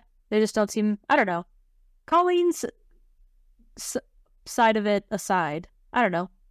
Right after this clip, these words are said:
Saying this type of shit makes me think that you're, you're talking down to readers,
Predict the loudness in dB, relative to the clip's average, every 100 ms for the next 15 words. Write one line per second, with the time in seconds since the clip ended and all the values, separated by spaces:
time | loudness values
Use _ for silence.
0 | _ 0 2 2 2 -2 0 -2 -2 -4
1 | -4 -6 -4 -6 -4 -4 -2 -4 -2 -6
2 | 0 0 2 -2 -2 -4 -6 -4 -6 -8
3 | -12